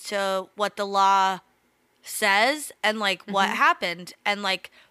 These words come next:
Speaker 1: that's how you make your case as a public defender. I think, like, you know, you can't, you can't be judging these people.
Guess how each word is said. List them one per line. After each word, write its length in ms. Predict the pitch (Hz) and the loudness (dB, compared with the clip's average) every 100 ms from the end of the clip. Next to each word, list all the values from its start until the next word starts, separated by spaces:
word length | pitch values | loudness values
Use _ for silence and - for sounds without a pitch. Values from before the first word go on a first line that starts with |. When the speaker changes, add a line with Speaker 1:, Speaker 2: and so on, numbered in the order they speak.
| _ - | _ -4
Speaker 1:
that's 260 | 180 180 | -4 -2
how 140 | 196 202 | -2 -2
you 180 | 208 | -2
make 240 | 214 208 - | -6 -6 -6
your 80 | - | -8
case 380 | - 240 226 190 | -6 -6 -6 -12
as 120 | 175 | -14
a 60 | |
public 320 | - 190 185 - | -12 -10 -10 -12
defender. 580 | 185 226 220 170 170 - _ _ - | -8 -6 -4 -6 -6 -10 _ _ -18
I 60 | 170 | -8
think, 320 | 202 185 180 | -4 -4 -4
like, 260 | 214 208 220 | -6 -4 -6
you 80 | |
know, 180 | 233 185 | -4 -4
you 180 | 196 208 | -4 -8
can't, 420 | - 226 208 208 - - - | -8 -4 -2 -2 -6 -20 -16
you 100 | 214 | -8
can't 240 | 240 226 | -2 -2
be 100 | 220 | -2
judging 460 | 190 214 196 185 208 | -6 -2 -2 -4 -10
these 180 | 208 - | -10 -12
people. 640 | - 196 202 202 196 190 | -14 -10 -4 0 0 -2